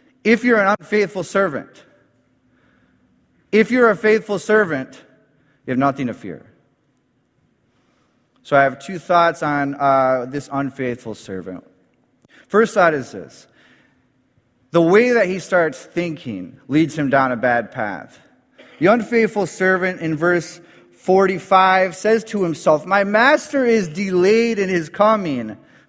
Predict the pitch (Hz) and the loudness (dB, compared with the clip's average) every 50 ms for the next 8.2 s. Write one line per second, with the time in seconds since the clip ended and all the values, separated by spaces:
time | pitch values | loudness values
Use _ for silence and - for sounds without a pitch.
0 | - _ _ _ _ _ _ _ _ _ _ _ _ _ _ _ _ _ _ _ | -20 _ _ _ _ _ _ _ _ _ _ _ _ _ _ _ _ _ _ _
1 | _ _ _ - 165 220 285 311 285 233 240 285 269 247 226 240 277 285 220 156 | _ _ _ 0 2 2 2 2 0 -2 -2 -2 0 2 4 4 4 4 4 2
2 | 156 160 269 262 285 262 240 247 226 262 269 262 240 233 240 190 240 254 175 147 | 2 0 2 2 2 2 2 2 2 4 2 2 0 -2 -4 -4 -6 -8 -8 -4
3 | 156 196 214 269 294 262 180 165 143 147 160 202 262 285 277 311 285 262 208 190 | 2 4 4 6 4 4 2 -2 -2 2 4 6 6 6 4 2 0 0 -2 0
4 | 180 180 202 - 190 262 311 311 294 277 208 202 196 196 196 190 180 180 170 175 | 0 0 0 0 -2 -4 -4 -4 -4 -2 2 4 4 4 4 2 -2 -2 0 2
5 | 190 220 254 226 - 196 165 - 208 214 254 233 185 220 240 254 254 226 196 185 | 2 2 2 0 -2 -8 -12 -10 -8 -8 -8 -6 -2 4 4 6 4 4 2 -2
6 | 190 202 214 220 214 - 185 160 - - - 196 214 202 196 185 180 202 214 - | -2 0 0 -2 -2 -6 -10 -12 -10 -4 -2 -2 -2 -2 -2 -6 -8 -8 -10 -12
7 | - - - - 190 202 220 208 175 156 143 185 208 233 262 269 247 202 170 165 | -16 -16 -6 -2 0 0 0 -2 -4 -4 0 4 4 6 6 4 4 2 0 0
8 | 156 - - 110 | 0 -2 -4 -6